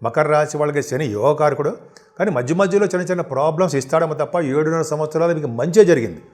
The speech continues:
జరుగుతుంది కూడా మీ రాష్ట్రాధిపతి కాబట్టి. కాకుండా, అంతేకాకుండా వీళ్ళు మీకు పూర్తి స్థాయిలో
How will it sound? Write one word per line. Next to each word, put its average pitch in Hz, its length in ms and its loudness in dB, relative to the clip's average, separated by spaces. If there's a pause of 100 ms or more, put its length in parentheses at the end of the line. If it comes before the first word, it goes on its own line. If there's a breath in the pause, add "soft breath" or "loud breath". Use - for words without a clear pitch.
(340)
జరుగుతుంది 196 400 6
కూడా 123 260 2
మీ 156 100 -2
రాష్ట్రాధిపతి 170 480 0
కాబట్టి. 123 380 -2 (960)
కాకుండా, 151 420 -2 (360 loud breath)
అంతేకాకుండా 170 340 0
వీళ్ళు 175 200 0
మీకు 208 260 -2
పూర్తి 214 440 -4
స్థాయిలో 175 680 0